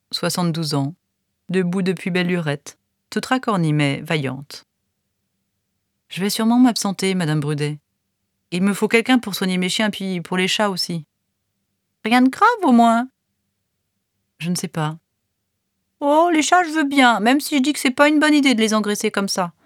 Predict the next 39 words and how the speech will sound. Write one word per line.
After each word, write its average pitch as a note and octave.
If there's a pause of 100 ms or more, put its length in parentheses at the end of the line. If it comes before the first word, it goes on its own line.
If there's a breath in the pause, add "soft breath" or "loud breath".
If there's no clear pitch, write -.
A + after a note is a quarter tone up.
(140)
Ils C4+
n'ont C4+
qu'à C#4
chasser B3+
les A#3+
mulots. C#4+ (1120)
Les C4+
chiens, D#4+
ça D4+
m'ennuie C#4
davantage C#4
parce -
qu'ils B3
sont C#4
gros. B3 (260)
Mais A#3
si E4
c'est E4+
pas D#4
pour C4+
trop C4+
longtemps, D#4+
euh, C#4+
je B3
les D4
prendrai C#4+
avec C#4
moi. » « A3 (1700)
Je E3
vais G#3
vous G#3
faire A3
un G#3
chèque G#3
pour F#3
la F3
nourriture. » « F3 (520)
C'est E4+
bien. C#4+